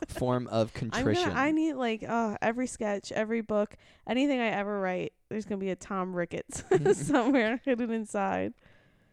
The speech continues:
Speaker 1: Um, he's
Speaker 2: Wait,
Speaker 1: demanded
Speaker 2: say what you just said. I wasn't listening
Speaker 1: He
Speaker 2: to you.
Speaker 1: said he's demanded some form of con-, uh, form of contrition from Sammy Sosa, so he
Speaker 2: Mm-hmm.
Speaker 1: wants him to, like, publicly apologize for taking performance-enhancing drug, even though he's never admitted to it
Speaker 2: Mm.
Speaker 1: publicly.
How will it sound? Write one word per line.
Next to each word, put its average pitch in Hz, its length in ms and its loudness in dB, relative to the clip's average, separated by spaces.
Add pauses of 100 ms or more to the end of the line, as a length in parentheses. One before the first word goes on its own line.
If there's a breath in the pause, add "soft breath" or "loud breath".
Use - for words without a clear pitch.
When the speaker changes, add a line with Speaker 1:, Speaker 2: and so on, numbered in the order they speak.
(140 soft breath)
Speaker 1:
Um, 113 380 -2
he's 120 580 -6
Speaker 2:
Wait, - 80 6
Speaker 1:
demanded - 200 0
Speaker 2:
say 240 120 4
what 254 140 4
you 254 100 -2
just 254 160 -2
said. 247 140 2
I 226 80 4
wasn't 185 260 0
listening - 300 -6
Speaker 1:
He 151 140 2
Speaker 2:
to - 40 0
you. - 60 0
Speaker 1:
said 135 140 2
he's 135 200 -2
demanded 117 540 -2
some 117 240 -4
form 110 280 -4
of 107 140 -6
con-, 107 200 -10 (560)
uh, 101 180 2
form 107 280 -2
of 101 140 -2
contrition 117 880 -6
from 98 500 -6
Sammy 107 300 -6
Sosa, 101 400 -4
so 117 160 -4
he 113 140 -4
Speaker 2:
Mm-hmm. 101 80 -4
Speaker 1:
wants 101 240 -4
him 123 140 -6
to, 120 100 -2
like, 101 200 -2
publicly 110 840 -4 (380 soft breath)
apologize 101 840 -4
for 101 140 -8
taking 95 480 -8
performance-enhancing 95 800 -8
drug, 120 260 -2
even 151 180 -2
though 156 80 -2
he's 139 140 -4
never 117 240 -4
admitted 101 420 -6
to 110 120 -6
it 101 80 -8
Speaker 2:
Mm. - 40 -8
Speaker 1:
publicly. 127 560 -4